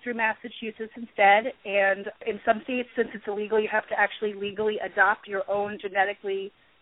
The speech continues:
connected child, even though they are absolutely biologically related to you. For us, we were able to do a pre-birth order in Massachusetts where we went to court ahead of time and we were recognized as the parents before the babies were even born.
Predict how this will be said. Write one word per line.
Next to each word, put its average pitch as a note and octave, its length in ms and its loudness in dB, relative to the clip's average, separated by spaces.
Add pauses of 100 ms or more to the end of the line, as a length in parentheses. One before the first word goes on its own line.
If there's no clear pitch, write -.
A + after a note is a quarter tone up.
(400)
connected G3+ 440 0 (140)
child, F#3+ 440 4 (180)
even G#3+ 220 2
though G3+ 160 8
they G3 200 -2 (120)
are G3+ 220 6
absolutely G3 760 -2 (180)
biologically G3 600 4
related G3+ 380 -4 (120)
to F3 40 -14
you. F3+ 180 -12 (100)
For G#3+ 140 8
us, A#3+ 320 2 (140)
we A3+ 80 -8
were A3 100 0
able A3+ 260 -6
to A#3 120 -18
do G#3+ 180 -4
a F#3 60 -4
pre-birth A#3 540 0 (100)
order C#4 360 2
in A3+ 200 -2
Massachusetts A3 840 -6 (180)
where A3 200 8
we A3 100 2
went A3+ 220 2
to B3+ 60 -8
court - 300 2
ahead G#3 160 6
of G#3+ 180 -2
time B3+ 320 4
and G3+ 140 -2
we G#3+ 80 -6
were G#3 140 2
recognized G#3+ 560 0
as G3 160 -4
the G3 60 -10 (100)
parents A#3 400 4 (400)
before G#3+ 300 2
the G3+ 60 -4
babies G#3 440 0
were G3+ 80 0
even G3 340 -2
born. G#3+ 340 6